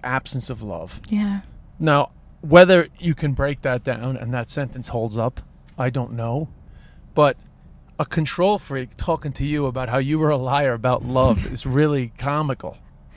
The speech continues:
Speaker 2: Yeah, true. Well, like, and I guess the point that I, like, I am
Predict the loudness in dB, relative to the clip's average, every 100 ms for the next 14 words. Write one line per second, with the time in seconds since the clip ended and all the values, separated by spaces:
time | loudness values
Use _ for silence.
0 | -20 -20 -4 0 0 -2 -6 -6 -6 -10
1 | -14 0 4 4 4 4 4 6 4 2
2 | 2 4 6 4 4 2 4 4 4 2
3 | 4 2